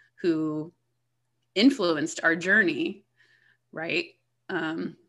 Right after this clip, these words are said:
and it's this domino effect, you know, I, I don't, I love to play this game with myself, but so if I think about Sierra, for instance, you know, if I hadn't, uh, essentially,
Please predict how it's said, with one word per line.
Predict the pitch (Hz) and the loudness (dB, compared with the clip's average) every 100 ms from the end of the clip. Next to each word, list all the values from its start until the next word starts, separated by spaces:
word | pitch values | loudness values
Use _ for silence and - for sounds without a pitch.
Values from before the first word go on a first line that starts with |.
| _ _ _ _ _ - - | _ _ _ _ _ -14 -6
and | 196 | -6
it's | - | -6
this | 190 | -6
domino | 170 170 208 165 | 0 2 4 2
effect, | 160 170 117 - | 0 -2 -4 -4
you | 190 | -2
know, | 170 | 0
I, | 156 165 | 2 2
I | - | 2
don't, | 190 175 | 2 2
I | 175 | 2
love | 185 175 | 4 2
to | 170 | 0
play | 165 | -4
this | 139 147 | -6 -4
game | 156 | -4
with | 143 | -2
myself, | 156 147 156 - - | -4 -2 -2 -4 -6
but | - 143 - - - - - | -2 -2 -2 -10 -20 -20 -8
so | - | 0
if | 202 | 2
I | 202 | 2
think | 202 175 | 2 2
about | 160 135 | 2 0
Sierra, | 170 185 185 151 165 - - | 2 4 4 2 0 -4 -10
for | 151 156 | -4 0
instance, | 165 165 151 143 170 - - _ _ | 0 -2 -4 -4 -4 -8 -20 _ _
you | - 156 | -8 -4
know, | 139 | -4
if | 143 | -4
I | 160 156 156 156 160 | -2 0 0 -2 -4
hadn't, | 156 151 147 143 139 _ _ _ _ _ _ _ _ _ _ _ _ _ - | -2 -2 -2 -4 -8 _ _ _ _ _ _ _ _ _ _ _ _ _ -2
uh, | 180 160 | 2 2
essentially, | - - 269 262 220 208 | 0 0 0 2 2 2